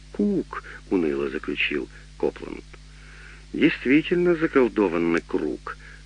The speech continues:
согласился Грайс. "Но ведь если И П Б уехал,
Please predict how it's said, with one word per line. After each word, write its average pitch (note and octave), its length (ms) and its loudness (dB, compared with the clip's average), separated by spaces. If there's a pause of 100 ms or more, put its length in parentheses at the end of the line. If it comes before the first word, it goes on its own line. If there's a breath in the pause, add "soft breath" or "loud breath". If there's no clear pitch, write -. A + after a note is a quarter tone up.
(120)
согласился C#2 600 -2
Грайс. A#1 320 -2 (640)
"Но D#2 120 2
ведь F2 220 4
если G2+ 640 6 (100)
И A2+ 120 0
П A2 200 4
Б F#2 220 6
уехал, G#2 680 2